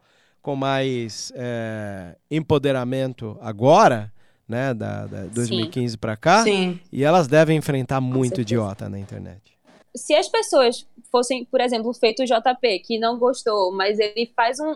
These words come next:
Speaker 2: um comentário crítico, que você sabe que tem uma lógica sobre o comentário, em vez de ser apenas um, um comentário misógino, alguma coisa assim, bem jogada. "Ah, foi um lixo porque eu não gostei, não aconteceu o que queria, então é um lixo."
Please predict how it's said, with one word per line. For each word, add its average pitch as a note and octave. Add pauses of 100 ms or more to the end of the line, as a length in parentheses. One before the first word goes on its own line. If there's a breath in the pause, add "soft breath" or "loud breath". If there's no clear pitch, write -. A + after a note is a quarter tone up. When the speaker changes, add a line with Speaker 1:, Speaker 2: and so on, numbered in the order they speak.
Speaker 2:
um C#4
comentário C4
crítico, A#3+
que G#3+
você G#3+ (400)
sabe A#3+
que D#4
tem C#4
uma B3
lógica G#3
sobre G#3+
o A3+
comentário, G3+
em F#3+
vez G3+
de G#3+
ser G#3
apenas G#3
um, A#3+
um G#3
comentário G3+
misógino, F3+
alguma F#3
coisa G3+
assim, G3+
bem G3+ (460)
jogada. F#3+
"Ah, A3+
foi A#3+
um C4+
lixo C4
porque D4+
eu C#4+
não D4
gostei, C#4
não D4
aconteceu D4
o A#3
que -
queria, C4
então D4+
é D#4
um G4
lixo." G3+